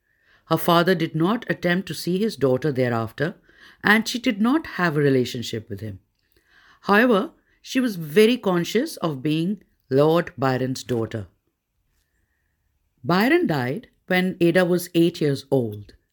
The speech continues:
and her mother remained the only influential figure in her life, although their relationship was not good. Ada was mainly left in her maternal grandmother's care, but her mother encouraged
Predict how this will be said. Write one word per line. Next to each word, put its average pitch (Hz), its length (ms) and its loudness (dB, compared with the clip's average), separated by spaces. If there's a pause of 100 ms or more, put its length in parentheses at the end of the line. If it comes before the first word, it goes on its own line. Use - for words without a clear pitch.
(140)
and 147 180 -4
her 165 100 -2
mother 175 320 0
remained 151 600 0
the 160 260 -8 (100)
only 220 480 0
influential 147 640 -4
figure 131 520 -4
in 123 120 -4
her 117 140 -6
life, 110 420 -8 (480)
although 185 480 2 (280)
their 165 180 4
relationship 170 880 0
was 139 180 -2
not 135 240 -2
good. 101 300 -8 (1300)
Ada 208 300 6
was 208 220 0
mainly 190 420 -2
left 180 460 -2
in 165 140 -4
her 151 120 -2
maternal 156 460 -2
grandmother's 143 640 -2
care, 131 360 0 (600)
but 180 200 0
her 170 120 -2
mother 247 480 -2
encouraged 170 760 -2